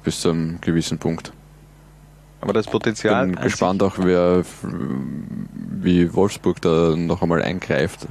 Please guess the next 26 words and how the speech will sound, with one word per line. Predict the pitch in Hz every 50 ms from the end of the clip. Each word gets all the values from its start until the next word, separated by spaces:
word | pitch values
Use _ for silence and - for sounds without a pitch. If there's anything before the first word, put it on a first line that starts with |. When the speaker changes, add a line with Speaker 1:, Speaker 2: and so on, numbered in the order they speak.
| - 131
Speaker 1:
also | 67 80 80
im | 80 82 82
Sinne | - 87 82 85 -
von | - 82 78 78 80 85 - - - - -
Talenten, | - 90 82 82 85 95 - - 80
die | 69 82
vielleicht | - - 80 - - -
kommen. | - 85 73 78 82 - - - - - - - - - - - - - - - - - - - - - - - -
Speaker 2:
Die | 160 170
finde | - 269 233 190
ich | -
ja, | 185 160 135
ich |
meine, | 135 139 139
zum | - - 139
Beispiel | 135 135 - - 123 123
ein | 123 120 120
Ulysses | 117 117 113 113 131 - - 123 117
Lanes, | - 120 117 110 110 113 139 - - - - -
der | - 107 110 117
hat | 117 110 131 -
sich | - 127 120 120
ja | 117 113
schon | - - 117 113 120 123
auch, | - - 107 107 110 110 - - -
äh, | 110 107 107 107 107